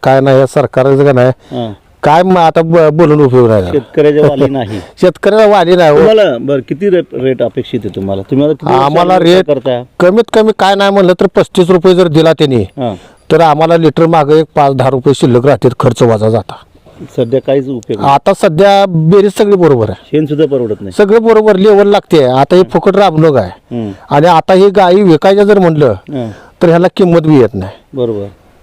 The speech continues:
Speaker 1: हो,
Speaker 2: हम्म.
Speaker 1: म्हणून आता डोळे झाकून उभं हे धंदा करायचा आहे बा.
Speaker 2: पण दूध क्रांतीसारखं पावडर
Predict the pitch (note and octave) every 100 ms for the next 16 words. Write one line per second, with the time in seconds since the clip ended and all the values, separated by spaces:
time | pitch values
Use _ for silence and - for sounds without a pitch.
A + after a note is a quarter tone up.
0 | _ _ - B2 G2 G#2+ - - B2+ F3
1 | G3 F3+ G3 G3 F#3 F#3+ F#3+ - F3+ D#3+
2 | D#3+ E3 D3 C3+ C3 A#2+ G#2 G2+ G2 F#2+
3 | D#3+ E3 D3+ E3 E3 D#3 D#3 E3 C#3+ D3
4 | E3 D3 C#3+